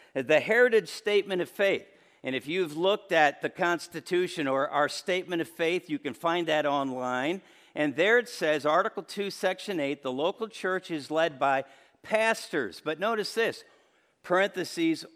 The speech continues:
"or elders or overseers and served by deacons."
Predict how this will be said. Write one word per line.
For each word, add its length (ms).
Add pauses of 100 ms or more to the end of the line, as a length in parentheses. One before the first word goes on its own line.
(120)
"or 540 (220)
elders 640 (140)
or 500 (240)
overseers 840
and 180
served 240
by 140
deacons." 560